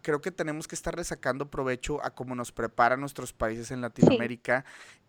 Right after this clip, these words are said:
Speaker 1: y este, este manera de pensar las cosas, y creo que, no sé, Daniela, si aquí quieras, este, saltar, y, y que, ¿cómo deberíamos estar pensando? ¿Cuál debería ser nuestro mindset, este, para este tema, ¿no? De, de poder salir y migrar en otras partes.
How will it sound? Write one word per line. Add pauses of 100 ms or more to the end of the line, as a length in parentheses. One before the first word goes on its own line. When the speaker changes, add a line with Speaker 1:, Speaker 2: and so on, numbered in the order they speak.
Speaker 1:
y
este,
este
manera
de
pensar
las
cosas,
y
creo
que,
no
sé,
Daniela,
si
aquí
quieras, (300)
este,
saltar, (280)
y,
y
que,
¿cómo
deberíamos
estar
pensando?
¿Cuál
debería
ser
nuestro
mindset, (300)
este, (1600)
para
este
tema,
¿no?
De,
de
poder
salir
y
migrar
en
otras
partes.